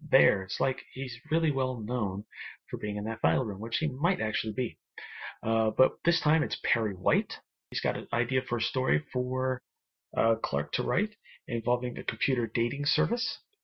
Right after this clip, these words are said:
Clark reminds him he's a T V reporter now, but, uh, Perry reminds him that he's still a newspaper man at heart, and besides, he got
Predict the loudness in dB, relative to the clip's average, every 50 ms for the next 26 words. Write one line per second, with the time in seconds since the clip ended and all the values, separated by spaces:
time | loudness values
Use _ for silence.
0 | _ 2 4 4 4 4 2 -2 -2 -2 -4 -4 -6 -8 -6 -6 -6 -6 -8 -8
1 | -8 -4 -4 -4 -4 -4 -4 -4 -6 -4 0 0 0 0 0 -2 -2 -2 -2 -2
2 | -4 -6 -10 -18 -20 -20 -20 -20 -20 -20 -20 _ _ _ _ _ _ _ 6 6
3 | 6 6 4 2 0 -8 _ -2 0 2 2 2 0 2 2 4 6 6 6 4
4 | 4 4 2 2 2 0 0 2 2 4 6 6 6 6 6 2 0 2 2 2
5 | 2 2 2 2 2 2 2 2 2 6 8 8 8 6 2 -2 -4 -4 -2 -2
6 | 0 2 2 4 4 2 0 -2 2 4 4 4 4